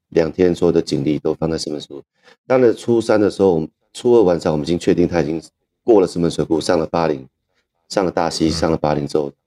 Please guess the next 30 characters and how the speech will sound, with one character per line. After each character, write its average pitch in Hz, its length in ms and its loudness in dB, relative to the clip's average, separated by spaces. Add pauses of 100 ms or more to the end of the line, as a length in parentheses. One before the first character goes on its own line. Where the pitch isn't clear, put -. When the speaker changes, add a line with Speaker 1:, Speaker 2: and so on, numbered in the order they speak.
(120)
Speaker 1:
第 110 80 2
三 92 160 0
天 92 100 2
早 73 160 -2
上 71 140 -4
我 76 60 0
们 73 100 -8
六 90 160 4
点 69 340 -6
跟 90 320 2 (280)
队 98 100 4
长 73 140 2
报 78 120 -2
告， 78 160 -2 (120)
跟 85 240 0
大 82 120 -2
队 78 120 -2
长 69 160 -10
报 73 100 -10
告 71 160 -12
之 71 100 -14
后， 71 160 -14 (280)
初 90 240 0
三 87 260 -2
早 71 180 -4
上 67 260 -6 (300)
再 92 200 2
由 82 240 2
局 85 180 -4
长 71 240 -4